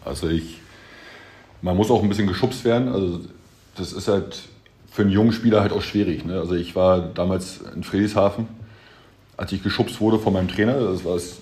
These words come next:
von Stojan Mokulescu, der dann gesagt hat, „So, äh, noch ein Jahr Bundesliga geht halt nicht mehr, Björn.“ Und, äh, weil es einfach der Entwicklung schadet, ne? Also wenn du überlegst, wenn du jetzt zwei, drei Jahre in einem Verein bleibst, der gleiche Trainer, das gleiche Umfeld, die gleichen Spieler,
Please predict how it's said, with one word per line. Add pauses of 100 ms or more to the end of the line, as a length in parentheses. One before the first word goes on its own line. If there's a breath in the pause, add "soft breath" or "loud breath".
(120)
von
Stojan
Mokulescu,
der
dann
gesagt
hat,
„So,
äh,
noch
ein
Jahr
Bundesliga
geht
halt
nicht
mehr,
Björn.“ (1800 loud breath)
Und,
äh,
weil
es
einfach
der
Entwicklung
schadet,
ne?
Also (640)
wenn
du
überlegst,
wenn
du
jetzt (220)
zwei,
drei
Jahre
in
einem
Verein
bleibst,
der
gleiche
Trainer,
das
gleiche
Umfeld,
die
gleichen
Spieler,